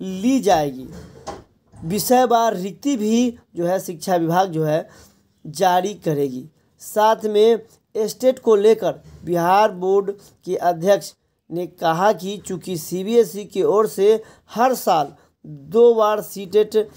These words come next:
जो है ली जाती है, ऐसे में स्टेट का आयोजन को लेकर राज्य सरकार का निर्देश अभी तक नहीं आया है, लेकिन इस पर चर्चा चल रही है कि हर साल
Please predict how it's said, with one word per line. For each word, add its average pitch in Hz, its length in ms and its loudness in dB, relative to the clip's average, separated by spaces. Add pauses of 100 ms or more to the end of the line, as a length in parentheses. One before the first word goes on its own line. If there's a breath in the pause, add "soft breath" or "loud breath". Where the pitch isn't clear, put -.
(300 soft breath)
जो 175 140 -6
है 175 280 -2
ली 160 320 -4
जाती 196 400 0
है, 175 340 0 (280 loud breath)
ऐसे 214 440 0
में 226 320 0
स्टेट 220 260 -2
का 196 160 2
आयोजन 185 400 2
को 185 160 -2
लेकर 190 420 0
राज्य 190 320 2
सरकार 180 480 0 (400 soft breath)
का 185 220 -2
निर्देश 175 600 0 (180)
अभी 175 200 -6
तक 202 240 -2
नहीं 185 480 0
आया 196 260 2
है, 185 280 -2 (340 loud breath)
लेकिन 180 300 -4
इस 165 80 -8
पर 180 160 -8
चर्चा 160 400 -8
चल 214 200 -2
रही 226 260 0
है 190 180 -2 (380 soft breath)
कि 175 120 -6
हर 180 280 -6
साल 190 380 -2